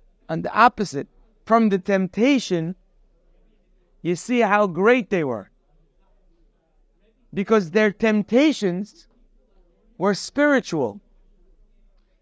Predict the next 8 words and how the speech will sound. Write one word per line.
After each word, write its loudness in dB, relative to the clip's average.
Even -6
their -4
temptation -2
was -4
of -2
a 6
high 2
caliber. -2